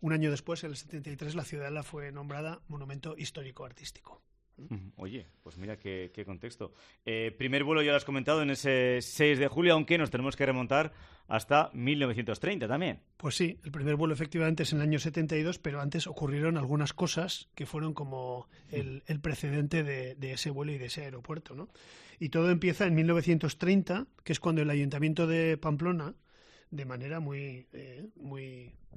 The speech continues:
Speaker 1: muy clarividente, muy pionera, promueve una iniciativa para construir un aeropuerto y se inician las obras
Speaker 2: Ujú.
Speaker 1: en las proximidades de, de Noain, ¿eh? Exactamente donde está el aeropuerto actual, mil novecientos treinta, repito, ¿eh? Eh, en esas, seis años después,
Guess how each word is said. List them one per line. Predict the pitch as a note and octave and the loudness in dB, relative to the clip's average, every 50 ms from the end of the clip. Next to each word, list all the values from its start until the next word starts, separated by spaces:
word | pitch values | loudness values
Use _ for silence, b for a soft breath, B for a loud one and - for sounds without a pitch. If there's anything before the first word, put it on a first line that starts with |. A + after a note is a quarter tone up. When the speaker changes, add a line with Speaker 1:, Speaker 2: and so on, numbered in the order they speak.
| - - - | -20 -14 -10
Speaker 1:
muy | D3 D3 | -10 -8
clarividente, | C#3+ D#3+ D3 C3+ B2+ A#2+ A#2+ C3 F3 G#3 F#3 D3+ | -6 -4 -4 -4 -2 -4 -4 -2 -2 -2 -2 -2
muy | C#3 C#3 C#3+ | -2 -2 -2
pionera, | - E3 D#3 D3 D3 D#3 E3 E3+ G3 A3 B B B B | 0 0 2 2 2 2 2 0 -2 -4 B B B B
promueve | - D#3 D3 D#3 D#3 D#3+ E3+ F3 | -6 -2 0 2 2 4 4 4
una | F3 F3 | 6 6
iniciativa | F3 E3+ E3+ D#3+ - F3 D#3 - F3 F3 G3 G3 | 6 4 4 2 2 0 0 2 2 2 2 2
para | F#3 D#3 C#3+ | 0 -2 -2
construir | - C#3+ - - - C#3+ D3+ E3+ | -4 -6 -8 -6 -6 -4 0 2
un | F3 D#3 D3 C#3+ | 2 4 2 2
aeropuerto | C#3+ C#3+ C3+ B2+ B2 F#3+ A3+ B3 - - F3 B2+ | 0 -2 -4 -4 0 0 0 0 -2 -6 -10 -8
y | |
se | - - C#3+ | -8 -8 -6
inician | C#3+ D3+ - - E3+ E3+ D#3+ | -6 -6 -4 -2 -2 0 0
las | C#3 - - | 0 2 2
obras | F#3 F#3 F#3 F#3+ A3 A#3+ - | 2 4 4 0 0 -2 -2
Speaker 2:
Ujú. | B2 G#2 G#2+ A2+ A#2+ - | -4 -4 -4 -6 -6 -4
Speaker 1:
en | D#3 C#3+ | -2 -2
las | C#3 - | -2 -2
proximidades | - D#3+ C#3 - D#3+ D3+ D3 C#3 D3 D3 D#3 F3 F3 D3+ | -2 -2 -2 0 0 2 2 2 2 2 2 2 0 0
de, | D#3+ D3+ C3+ C3 B2+ B2+ B2+ B2+ | -2 -4 -4 -4 -6 -6 -8 -8
de | C#3 C#3 C3 B2 | -6 -6 -6 -4
Noain, | C3 C3+ D3+ F#3 F3 C3+ A#2 - | -2 -2 -2 -2 -4 -4 -8 -8
¿eh? | - F#3+ G3+ F#3+ | -8 -8 -8 -10
Exactamente | - - D3+ - - D#3 C3+ C3+ C#3+ C3 - - | -12 -16 -16 -14 -14 -12 -10 -8 -10 -10 -10 -12
donde | D3 C#3 C3 B2+ | -10 -10 -10 -12
está | - - - C#3 C3+ C3 C3 - b b b b b | -14 -14 -12 -12 -12 -12 -14 -16 b b b b b
el | D#3+ C#3+ | -8 -8
aeropuerto | C#3+ C3+ C3+ - D#3+ B2+ - D3 | -6 -6 -6 -8 -8 -10 -10 -12
actual, | A#2+ - - E3 F#3 E3 C3 | -14 -10 -6 -6 -4 -2 -2
mil | C3+ D3+ F3 | 0 0 2
novecientos | F3+ D#3+ - - D3 D3+ - D#3 - | 0 0 -2 -2 -4 -4 -2 -4 -6
treinta, | - C#3+ D#3 F3 D#3+ - B2+ | -4 -2 -2 -2 -2 -4 -8
repito, | - - C3+ - E3+ - - B2 - - - - D#3 | -12 -12 -10 -10 -10 -10 -10 -12 -12 -14 -14 -8 -8
¿eh? | F3+ B3 - B B B B B B B B B B B | -8 -8 -8 B B B B B B B B B B B
Eh, | - F3+ D3+ D3 C#3+ C#3+ C3+ C#3+ D#3 E3 | -8 -4 -2 -2 0 0 -2 -2 -2 2
en | D#3 D3 | 4 4
esas, | F3+ F3 - G3 G#3 A3+ - - - - | 4 4 6 4 4 4 2 -4 -6 -4
seis | - D#3+ D#3 C#3+ D#3+ | -2 0 0 2 2
años | D#3+ D#3+ D#3+ D3+ C#3 | 2 2 2 2 0
después, | D3+ - - - F3 G3+ G#3 - - - | -2 -2 0 0 0 0 0 -2 -6 -8